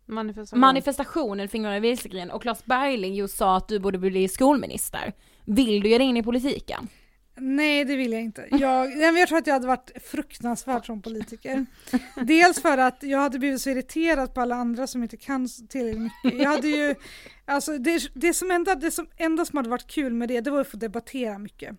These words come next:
Speaker 2: Ja.
Speaker 3: Jag hade jättegärna stått i kammaren och bara dragit ner byxorna på alla andra. Det hade varit jättekul.
Speaker 2: Jag hade velat se dig göra det.
Speaker 1: <laughs> Ja.
Speaker 3: Nej, men det hade varit roligt. Men nej, jag tror att det är mycket bättre att jag är helt fristående och kan svinga åt höger och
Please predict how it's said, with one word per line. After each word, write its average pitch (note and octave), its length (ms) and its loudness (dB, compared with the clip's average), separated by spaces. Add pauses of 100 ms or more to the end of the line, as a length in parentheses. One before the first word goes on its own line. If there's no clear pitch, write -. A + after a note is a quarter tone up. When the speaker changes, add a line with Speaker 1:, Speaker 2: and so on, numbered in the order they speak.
(120)
Speaker 2:
Ja. F#3 260 6 (100)
Speaker 3:
Jag C#4 80 0
hade C#4 140 2
jättegärna D#4 460 2
stått C#4+ 200 -4
i C4 40 -10
kammaren C4 480 -2
och A3+ 180 -8
bara A3+ 240 -2
dragit A3 280 -6
ner A3 100 -6
byxorna A3 380 -10
på G#3+ 100 -10
alla G#3 120 -8
andra. G#3 260 -12
Det C4+ 100 -2
hade B3 140 0
varit A3 180 -8
jättekul. A#3+ 520 -12
Speaker 2:
Jag A#3 140 8
hade A3+ 120 8
velat A3 220 2
se G#3+ 200 2
dig F#3+ 120 4
göra F#3+ 280 2
det. A#3 200 0
Speaker 1:
<laughs> C4 60 2 (100)
Ja. A#3 300 0 (280)
Speaker 3:
Nej, D4+ 180 2
men D#4+ 100 2
det D#4 140 4
hade B3 140 -2
varit A#3+ 180 -4
roligt. G#3+ 480 -8
Men C4+ 400 2
nej, C4 380 0
jag D4+ 300 2
tror D#4 200 -2
att C4+ 160 -2
det C4 100 -6
är B3 40 -4
mycket B3 600 -4
bättre G#3+ 340 -8
att G#3+ 140 -10
jag G#3+ 300 -8
är A3 200 -10
helt B3+ 300 -2
fristående C4 760 -2
och B3+ 180 -8
kan A#3+ 440 -4
svinga A#3+ 580 -4
åt A3+ 160 -10
höger A#3+ 360 -6
och B3 140 -14